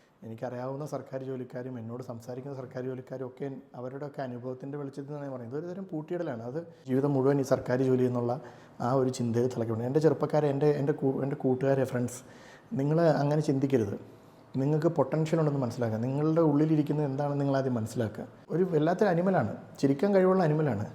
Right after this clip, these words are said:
ചിന്തിക്കാൻ കഴിവുള്ള അനിമലാണ് ഈ മനുഷ്യൻ. അപ്പോൾ അതിൻ്റെ,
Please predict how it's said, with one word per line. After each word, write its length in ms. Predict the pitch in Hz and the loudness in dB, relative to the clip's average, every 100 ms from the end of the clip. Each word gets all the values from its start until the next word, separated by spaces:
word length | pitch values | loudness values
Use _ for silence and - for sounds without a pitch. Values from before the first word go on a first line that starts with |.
| - - - - | -14 -20 -10 0
ചിന്തിക്കാൻ 400 | 147 160 190 190 | 2 4 4 4
കഴിവുള്ള 220 | 185 185 | 2 2
അനിമലാണ് 340 | 160 175 147 | 2 2 2
ഈ 20 | 127 | 2
മനുഷ്യൻ. 400 | 120 113 107 - - - - - - - - | 0 0 -2 -4 -14 -20 -20 -20 -20 -18 -8
അപ്പോൾ 300 | 127 151 156 | 0 2 2
അതിൻ്റെ, 420 | 156 135 139 165 | 2 -2 -2 -2